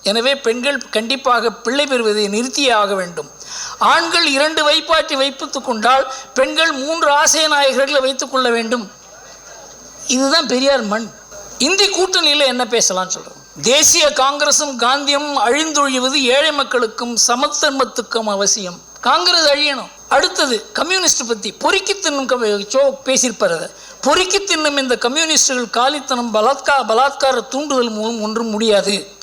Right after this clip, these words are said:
திமுக பேரணியில என்ன பேசலாம்? பெண்டாட்டியை தவிர மற்ற எல்லாத்தையும் கொடுக்குறானே இந்த முன்னேற்ற கத்த-, கழகத்துக்காரன், இன்னும் கொஞ்ச நாள் போனா அதையும் செய்வான் போல இருக்கிறது.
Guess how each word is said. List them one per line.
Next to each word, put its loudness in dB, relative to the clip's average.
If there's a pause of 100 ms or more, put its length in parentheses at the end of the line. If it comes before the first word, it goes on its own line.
(160)
திமுக 0
பேரணியில 2
என்ன 0
பேசலாம்? -2 (300)
பெண்டாட்டியை 2
தவிர 2
மற்ற -2
எல்லாத்தையும் 0
கொடுக்குறானே 0
இந்த -4
முன்னேற்ற -4
கத்த-, 0
கழகத்துக்காரன், 0 (280)
இன்னும் 0
கொஞ்ச 0
நாள் 4
போனா -2
அதையும் 2
செய்வான் 2
போல 0
இருக்கிறது. -8